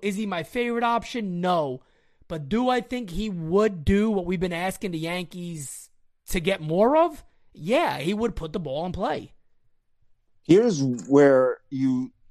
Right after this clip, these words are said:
Speaker 2: I wanted to ask you this. Michael Conforto was another guy you heard the Yankees linked to him. What do you get, like, two
Speaker 1: Yep.
Speaker 2: years, thirty-eight million or something
Speaker 1: Yes.
Speaker 2: like that?
Speaker 1: Yep, like, sixteen mil a season, something
Speaker 2: Dude,
Speaker 1: like that.
Speaker 2: uh, he's not worth, honestly, it's not
Speaker 1: No.
Speaker 2: worth that.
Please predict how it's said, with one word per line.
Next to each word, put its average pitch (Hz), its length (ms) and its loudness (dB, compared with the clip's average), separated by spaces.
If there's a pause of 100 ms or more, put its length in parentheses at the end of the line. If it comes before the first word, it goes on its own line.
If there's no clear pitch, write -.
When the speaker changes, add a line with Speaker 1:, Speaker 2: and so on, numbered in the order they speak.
(160)
Speaker 2:
I 151 140 0
wanted 170 200 -2
to 151 80 -2
ask 143 200 -8
you 127 80 -8
this. 123 260 -8
Michael 151 260 2
Conforto 135 600 4
was 110 160 0
another 117 240 -2
guy 107 200 -2
you 110 120 -2
heard 107 140 -2
the 110 60 -8
Yankees 107 340 -6
linked 107 180 0
to 104 60 0
him. 101 80 2
What 120 100 6
do 120 60 6
you 110 60 6
get, 98 120 4
like, 90 140 -4
two - 160 2
Speaker 1:
Yep. 113 80 6
Speaker 2:
years, 117 260 6
thirty-eight 117 420 6
million 120 280 2
or 117 60 0
something 117 300 -2
Speaker 1:
Yes. 120 80 0
Speaker 2:
like 117 100 -4
that? 135 260 -2
Speaker 1:
Yep, 135 180 -10
like, 139 120 -12
sixteen 147 400 -8
mil 131 120 -8
a 120 60 -10
season, 131 320 -14 (120)
something 143 340 -6
Speaker 2:
Dude, 117 80 -6
Speaker 1:
like 120 140 -12
that. 190 60 -2
Speaker 2:
uh, 196 60 0
he's 208 200 8
not 104 200 4
worth, 131 320 4
honestly, 190 480 6
it's 175 180 2
not 151 140 0
Speaker 1:
No. 202 160 2
Speaker 2:
worth 131 140 -2
that. 113 320 4